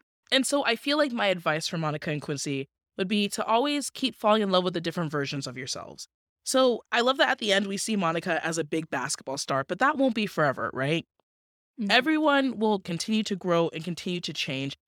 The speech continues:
Speaker 1: And I've said it once, Mercedes, and I will say it again
Speaker 2: <laughs>
Speaker 1: over and over. All a relationship is, all love is, is saying yes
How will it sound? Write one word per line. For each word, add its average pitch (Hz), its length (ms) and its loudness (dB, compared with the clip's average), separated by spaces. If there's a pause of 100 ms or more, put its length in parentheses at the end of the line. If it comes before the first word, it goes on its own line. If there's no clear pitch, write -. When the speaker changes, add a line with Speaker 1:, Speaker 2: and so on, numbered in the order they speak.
(120)
Speaker 1:
And 143 80 -6
I've 135 100 -6
said 156 140 -2
it 151 100 -4
once, 240 280 2
Mercedes, 226 420 4
and 170 100 0
I 165 80 4
will 151 120 0
say 180 200 0
it 175 60 2
again 180 340 4
Speaker 2:
<laughs> - 20 2
Speaker 1:
over 190 260 6
and 170 80 2
over. 147 380 0 (360)
All 254 280 6
a 277 80 4
relationship 208 680 2
is, 165 260 0
all 220 200 6
love 202 240 4
is, 185 160 0
is 170 120 -4
saying 175 400 -2
yes - 380 -4